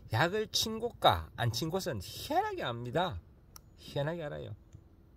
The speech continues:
예. 요 쌈채소 하려고 제가, 어, 약을 안 쳤는데 진짜 거짓말처럼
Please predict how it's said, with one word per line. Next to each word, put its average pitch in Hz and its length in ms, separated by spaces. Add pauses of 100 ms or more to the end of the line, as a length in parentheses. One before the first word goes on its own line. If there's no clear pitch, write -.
(320)
예. 107 140 (440)
요 110 60
쌈채소 185 460
하려고 147 320
제가, 131 560 (420)
어, 101 100
약을 139 260
안 123 100
쳤는데 104 760 (480)
진짜 170 280
거짓말처럼 120 1080